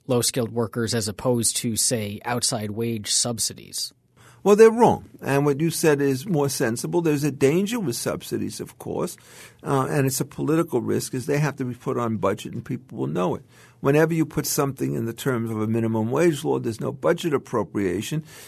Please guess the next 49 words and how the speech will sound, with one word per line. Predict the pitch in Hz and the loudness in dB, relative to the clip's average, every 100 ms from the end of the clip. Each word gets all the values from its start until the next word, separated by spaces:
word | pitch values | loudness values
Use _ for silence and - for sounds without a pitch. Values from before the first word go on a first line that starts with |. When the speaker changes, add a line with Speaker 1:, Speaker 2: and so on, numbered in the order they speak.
| - | -4
Speaker 2:
And | 143 139 | 2 4
the | 135 | 4
fact | - 151 151 | 4 4 4
that | 143 131 | 2 0
it | 131 | 0
turns | 156 131 123 | 0 0 0
out | 131 127 | -2 -2
that | 120 117 | -4 -4
there | |
are | 117 | -2
fewer | - 139 | 2 0
profits, | 123 - 135 135 135 - | 2 2 2 2 -4 -6
fewer | 156 131 123 | 0 2 4
wages, | 135 139 139 135 120 | 6 4 2 -4 -4
and | 113 117 | -4 -2
therefore | 120 - 110 | -2 -2 0
less | 113 110 | 0 0
revenues | 135 135 139 117 113 | 0 0 0 -2 -4
to | - | -6
the | 117 | -8
government | - 202 202 151 147 - - - | 2 2 4 2 0 -8 -18 2
means | 175 202 151 | 6 8 8
that | 170 | 6
in | 147 | 6
the | 135 147 | 2 2
end | 151 135 | 2 2
it | 147 | 2
is | 226 | 4
a | 202 | 4
budgetary | 113 113 117 - 113 101 104 | 4 2 0 -4 -2 0 0
issue, | 101 117 107 - - | 0 -4 -8 -14 2
but | 147 | 4
it | 143 | 4
is | 123 156 | 2 2
not | 143 | 2
gonna | 139 113 | 2 -2
be | 113 | -4
processed | 117 127 113 - 117 - | -2 0 2 0 -8 -6
through | 107 | -8
the | 110 | -6
committee | 117 120 120 | -2 0 -2
structure | 110 - 107 - 107 | -4 -2 -2 -2 -8
in | 104 | -6
Congress | - 85 82 - - - - - | -6 -6 -8 -12 -14 -20 -20 -6
in | 127 | -2
exactly | 110 107 104 - - | -2 -2 -4 -4 -6
that | 95 90 | -6 -6
particular | - - - 90 95 | -12 -14 -14 -8 -10
fashion. | - - - - | -8 -12 -12 -16